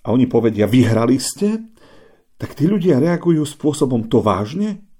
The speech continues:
Nerobíte si zo mňa žarty? To naozaj? Ozaj to nie je nejaký žart? Neveril som, že môžem vyhrať.“ Je to čudné. Posielajú tam S M S-ky, aby vyhrali, a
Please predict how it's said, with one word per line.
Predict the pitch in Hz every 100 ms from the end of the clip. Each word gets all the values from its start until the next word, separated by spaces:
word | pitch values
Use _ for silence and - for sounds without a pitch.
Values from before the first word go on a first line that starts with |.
| _ -
Nerobíte | 113 107 104 110
si | 175 156
zo | 135 143
mňa | 123
žarty? | 107 104 - 170 -
To | 123
naozaj? | 101 107 127 202 208 120 - - - _ _ _ _ _ _ -
Ozaj | 113 175 196
to | 147
nie | 127
je | 127 127
nejaký | 123 151
žart? | 120 120 170 170 - - - _ _ _ _ _ -
Neveril | 135 226 196 147 143
som, | 127 101
že | 101
môžem | 98 95 95 87
vyhrať.“ | 85 - - - _ _ _ _ _ _ _ _ _ _ _ _ _ _ _ - 123
Je | 202
to | 233
čudné. | - 113 131 110 - - _ _ _ _ _ -
Posielajú | 123 - 185 202 190 180
tam | -
S | - - 117
M | 117
S-ky, | - - 170
aby | 123 110
vyhrali, | 107 85 87 92 104 165 - _ _ _ _ _ _ _ _
a | -